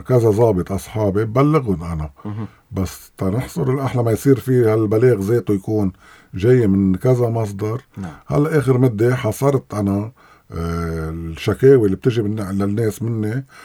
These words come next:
Speaker 1: على البلدية. عم بحكي مع البلدية.
Speaker 2: مهم. يعني،
Speaker 1: في
Speaker 2: الناس بي-،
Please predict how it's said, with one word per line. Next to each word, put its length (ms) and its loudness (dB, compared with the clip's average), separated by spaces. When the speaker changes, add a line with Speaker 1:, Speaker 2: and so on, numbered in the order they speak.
Speaker 1:
على 300 -2
البلدية. 500 2
عم 140 -2
بحكي 260 0
مع 200 2
البلدية. 760 -2
Speaker 2:
مهم. 220 -8
يعني، 260 0
Speaker 1:
في 60 -6
Speaker 2:
الناس 240 0
بي-، 240 -2